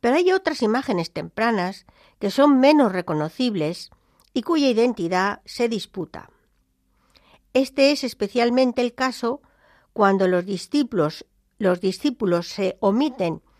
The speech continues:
en pequeñas repre-, representaciones, como por ejemplo en alguna de las puertas de madera del siglo quinto de Santa Sabina en Roma, pueden mostrar la transfiguración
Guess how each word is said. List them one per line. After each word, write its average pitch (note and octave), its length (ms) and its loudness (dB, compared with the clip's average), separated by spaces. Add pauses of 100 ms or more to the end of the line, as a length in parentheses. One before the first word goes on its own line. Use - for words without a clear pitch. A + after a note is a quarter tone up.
(260)
en G#3+ 140 2
pequeñas A#3 440 -2
repre-, F#3 440 -8 (100)
representaciones, E3 1200 -6 (2250)
como A#3 260 6
por F3 120 2
ejemplo G#3+ 460 2
en B3 100 4
alguna F3 400 2
de F3 100 0
las D#3+ 200 -2
puertas F3+ 400 -2
de E3+ 100 -2
madera G3 460 0
del D#3+ 160 -4
siglo F#3 320 -4
quinto G#3 560 -2 (320)
de G3 160 -2
Santa E3+ 320 -2
Sabina F3 540 -2
en D#3+ 120 -2
Roma, A3 480 -2 (960)
pueden E4 280 6
mostrar A#3+ 560 4
la E3+ 160 -2
transfiguración F#3 1080 0